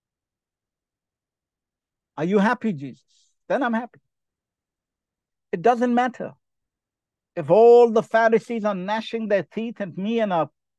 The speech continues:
gathering stones to kill me.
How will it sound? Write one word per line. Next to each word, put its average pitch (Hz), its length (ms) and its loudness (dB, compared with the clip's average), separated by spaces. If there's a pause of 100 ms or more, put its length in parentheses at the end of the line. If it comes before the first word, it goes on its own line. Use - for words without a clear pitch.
gathering 208 440 -2
stones 220 580 -4 (1040)
to 165 220 -6 (340)
kill 208 200 -4
me. 254 220 -4